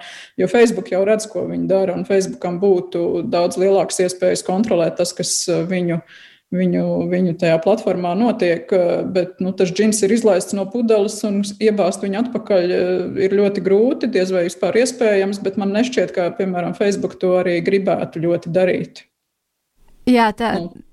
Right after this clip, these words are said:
Speaker 2: tā tik tiešām nešķiet, ka Facebook gribētu to darīt. Nu, Twitter it kā ir spēris,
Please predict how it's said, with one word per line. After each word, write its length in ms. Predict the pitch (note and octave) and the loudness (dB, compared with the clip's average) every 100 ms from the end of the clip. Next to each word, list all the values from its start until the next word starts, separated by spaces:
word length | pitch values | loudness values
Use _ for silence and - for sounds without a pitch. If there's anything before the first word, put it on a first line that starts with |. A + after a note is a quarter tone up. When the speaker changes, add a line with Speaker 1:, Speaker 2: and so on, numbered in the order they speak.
| - | -6
Speaker 2:
tā 140 | - A#3 | 0 0
tik 160 | A3+ - | 0 -2
tiešām 320 | B3 A#3+ A3+ | -2 2 2
nešķiet, 380 | A#3+ C4 - G3+ | 2 0 -2 -4
ka 100 | - | -6
Facebook 480 | - C4 C#4 F#3+ F#3+ F#3+ | -2 0 0 -2 -4 -2
gribētu 420 | G#3 G3+ F#3 F#3 G3+ | 0 2 0 0 -2
to 100 | F#3 | 0
darīt. 420 | G3+ A3 F#3 - | 0 0 0 4
Nu, 100 | G#3+ | 2
Twitter 400 | - C#4 C#4 C4+ | 4 -2 0 -2
it 120 | C4+ - | -2 -2
kā 140 | B3+ | 0
ir 80 | A3 | 0
spēris, 540 | - C4 C4+ A3+ G3+ | -2 0 2 2 -2